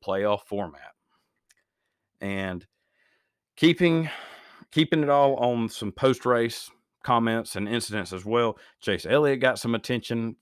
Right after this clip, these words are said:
on post-race. He was standing on pit road, chatting with William Byron, seemed to be waiting to, to be interviewed. I saw Claire Lang there, who's with the, the radio, Sirius X M,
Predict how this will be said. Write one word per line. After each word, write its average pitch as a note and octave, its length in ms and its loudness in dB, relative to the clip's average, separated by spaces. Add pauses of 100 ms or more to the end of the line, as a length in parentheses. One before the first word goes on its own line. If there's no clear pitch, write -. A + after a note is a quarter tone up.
(340)
on A2 180 0
post-race. A#2 520 -2
He A#2 100 -6
was G2 120 -6
standing A#2 320 -2
on G2+ 220 -4
pit B2+ 240 -4
road, A#2 480 4 (320)
chatting B2+ 320 2
with A2 120 -6
William A#2 340 0
Byron, A#2 320 2
seemed A#2 240 -2
to G#2+ 60 -4
be G2+ 260 -6 (380)
waiting A2 580 2 (200)
to, G2+ 280 -2
to G2+ 100 -14
be G#2 160 -2
interviewed. G#2+ 360 0
I F#2+ 60 2
saw G2+ 180 0
Claire G2+ 300 -2
Lang A2 320 0
there, G#2+ 200 0
who's F#2+ 260 -8
with G2 240 -4
the, E2+ 280 -6 (340)
the F#2 80 -4
radio, A2+ 420 4
Sirius G2+ 360 -4
X F2 260 -8
M, A2+ 400 -2